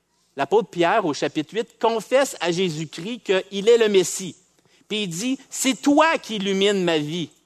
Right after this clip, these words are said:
C'est toi qui as les paroles de la vie. » Puis d'une certaine manière,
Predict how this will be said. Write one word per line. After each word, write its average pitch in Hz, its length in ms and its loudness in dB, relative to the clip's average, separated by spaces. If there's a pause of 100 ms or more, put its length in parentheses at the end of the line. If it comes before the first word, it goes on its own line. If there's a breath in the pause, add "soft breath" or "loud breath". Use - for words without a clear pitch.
(440 soft breath)
C'est 240 240 -6
toi 294 280 0
qui 269 120 -4
as 214 40 2
les 208 140 -2
paroles 214 420 0
de 208 80 2
la 180 240 2
vie. » 208 340 -4 (220 soft breath)
Puis 190 100 -10
d'une 180 160 -4
certaine 220 360 0
manière, 208 520 0